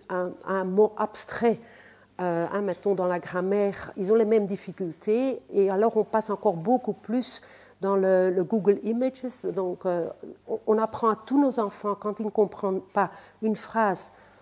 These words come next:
hein, « j'ai faim » par exemple, s'ils ne comprennent pas, s'ils mettent toute la phrase, ils trouveront une image correspondante. Et pour les élèves dysphasiques,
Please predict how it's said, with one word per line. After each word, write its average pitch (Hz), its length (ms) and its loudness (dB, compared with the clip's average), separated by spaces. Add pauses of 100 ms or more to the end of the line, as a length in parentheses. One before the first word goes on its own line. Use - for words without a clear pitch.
(120)
hein, « 170 160 -6
j'ai 185 240 0
faim » 214 320 -4
par 190 100 -4
exemple, 175 540 -4
s'ils - 240 -6
ne 190 40 -6
comprennent 175 380 -2
pas, 254 160 0
s'ils 247 180 -2
mettent 202 140 0
toute - 200 -2
la 185 100 -2
phrase, 233 340 -2
ils 214 80 -4
trouveront 220 560 4
une 190 120 2
image 190 360 -2 (340)
correspondante. 196 840 -2
Et 226 60 0
pour 208 160 -2
les 196 240 -2
élèves 190 320 2
dysphasiques, 190 640 -6